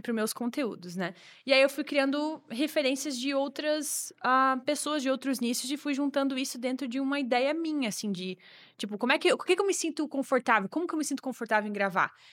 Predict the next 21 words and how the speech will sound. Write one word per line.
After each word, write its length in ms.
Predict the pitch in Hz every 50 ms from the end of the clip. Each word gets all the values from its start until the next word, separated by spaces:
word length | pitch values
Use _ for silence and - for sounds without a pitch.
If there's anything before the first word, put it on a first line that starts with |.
| _ _
Eu 80 | 185
fui 120 | - 247 262
entendendo 440 | 240 311 294 262 262 285 285 302 247
isso 220 | 254 262 - 330
através 400 | - 294 269 247 220 240 254 247
do 80 | 247 233
desconforto 520 | - - - 277 240 - 247 247 262 -
que 60 | -
eu 60 | 285
sentia 340 | - - 269 220 - 247 233
fazendo 220 | - - 262 269 269
outras 240 | 269 349 349 -
coisas. 480 | - 453 427 294 214 180 165 - - - _
Então 100 | - 226
eu 20 | -
falei, 120 | 302 294
"Isso 120 | - -
dá 120 | - 320 349
pra 140 | - 381 -
fazer 220 | - 262 226 247
assim? 460 | 220 - - - - 277 247 202 170